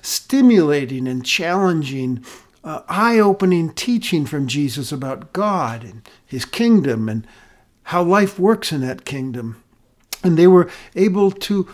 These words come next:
observe this loving, compassionate attitude Jesus had towards all kinds of people, no matter what their background was. He, he regularly challenged their boundaries and values as he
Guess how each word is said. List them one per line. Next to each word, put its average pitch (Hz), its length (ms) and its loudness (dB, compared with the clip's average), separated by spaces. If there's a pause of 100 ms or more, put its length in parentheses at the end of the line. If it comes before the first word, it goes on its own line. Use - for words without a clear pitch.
(120)
observe 196 920 0 (460)
this 185 400 0 (220)
loving, 180 520 4
compassionate 180 880 -2 (360)
attitude 175 600 -2
Jesus 139 460 -4
had 123 380 -8
towards 143 360 -6 (120)
all 214 180 -4
kinds 196 400 -4
of 185 140 -8
people, 202 320 -2
no 156 160 -2
matter 165 320 -2 (200)
what 233 300 -2
their 208 160 2
background 135 1040 -4 (480)
was. 160 640 -4 (340)
He, 196 220 -8 (280)
he 190 140 0
regularly 185 680 2 (380)
challenged 202 760 -2
their 139 200 -6
boundaries 147 720 -2
and 135 180 -6
values 127 680 -8
as 123 200 -12
he 139 240 -18